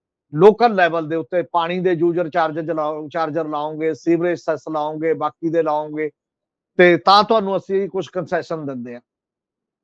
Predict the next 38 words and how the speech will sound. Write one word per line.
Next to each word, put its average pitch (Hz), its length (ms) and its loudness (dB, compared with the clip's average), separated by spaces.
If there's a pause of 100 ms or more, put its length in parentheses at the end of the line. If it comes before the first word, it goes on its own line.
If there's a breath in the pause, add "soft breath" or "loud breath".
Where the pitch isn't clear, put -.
ਉਦੋਂ 214 240 10
ਮਨਪ੍ਰੀਤ 208 440 -2
ਨੇ 226 120 0
ਕਿਹਾ 220 220 2
ਸੀ, 196 100 -4
"ਮੇਰੀ 214 180 0
ਚੱਲਣ 180 360 -2
ਨਹੀਂ 180 100 -6
ਦਿੰਦੇ 156 400 -4
ਇਹ, 160 40 -2
ਜੇ 160 100 -6
ਮੇਰੀ 175 180 -2
ਚੱਲਣ 180 340 -4
ਨਹੀਂ 180 140 -8
ਦਿੰਦੇ, 170 260 -4
ਮੈਂ 165 160 -6
ਤਾਂ 165 160 -6
ਜੀ 160 140 -4
ਫਿਰ 151 280 -6 (240)
ਫਾਇਦਾ 160 380 0
ਕੀ 160 280 -6
ਹੈ, 160 80 -6
ਮੈਂ 156 120 -10
ਤਾਂ 156 140 -6
ਡੈਟ 147 240 -6 (120)
ਪੰਜਾਬ 151 380 -4
ਦਾ 151 100 -2
ਲਾਉਣਾ 170 340 -2
ਚੱਲਿਆ 151 300 -4
ਸੀ, 151 200 -6
ਬਾਕੀ 147 400 -4
ਸੀ 143 240 -8
ਜੇ 160 200 0
ਵੋ 156 220 -4
ਸਾਰਾ 143 240 -6
ਕੁਝ 135 200 -14
ਹੀ 135 120 -16
ਹੈ।" 131 60 -16